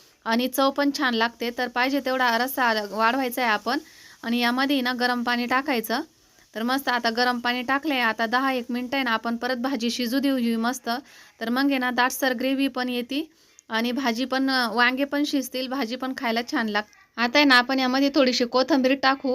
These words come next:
आणि कोथिंबीर टाकून आहे ना, भाजी मस्त अशी शिजून देऊ. तर, अ, दहा ते पंधरा मिनिटं आहे ना, भाजी मस्त अशी शिजून द्यायची आहे. थोडंसं झाकण ठेवायचं आहे आणि एकदम कमी गॅसवर, अ, शिजून द्यायची. मी चुलीवरच शिजवते, आरावरती.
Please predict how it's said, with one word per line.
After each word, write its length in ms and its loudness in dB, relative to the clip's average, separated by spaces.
आणि 220 0
कोथिंबीर 460 4
टाकून 340 2
आहे 80 2
ना, 120 2
भाजी 260 2
मस्त 280 0
अशी 260 4
शिजून 360 2
देऊ. 200 4
तर, 120 2
अ, 180 8
दहा 380 4
ते 60 4
पंधरा 320 2
मिनिटं 240 0
आहे 60 2
ना, 80 2
भाजी 260 2
मस्त 260 0
अशी 240 4
शिजून 380 2
द्यायची 360 4
आहे. 160 2
थोडंसं 300 2
झाकण 400 0
ठेवायचं 420 2
आहे 160 -2
आणि 300 2
एकदम 360 4
कमी 280 4
गॅसवर, 520 0
अ, 300 2
शिजून 340 2
द्यायची. 340 0
मी 180 6
चुलीवरच 600 0
शिजवते, 460 0
आरावरती. 760 2